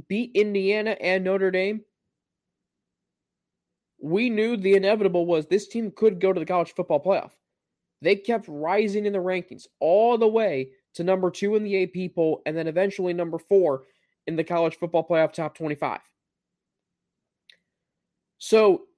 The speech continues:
you can take a program in the college football playoff and you can put your stamp on it that way. But what can you do to follow it up?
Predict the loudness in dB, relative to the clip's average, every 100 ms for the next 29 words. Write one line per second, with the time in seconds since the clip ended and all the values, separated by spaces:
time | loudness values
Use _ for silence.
0 | _ -4 0 2 4 4 4 2 4 2
1 | 2 -2 -2 0 0 -2 -8 -6 -4 -4
2 | -8 -10 -8 -4 2 2 2 0 0 0
3 | -2 -4 -4 -4 -6 -16 _ _ _ _
4 | _ 2 4 4 2 2 0 0 0 2
5 | 4 2 2 4 4 2 -2 -4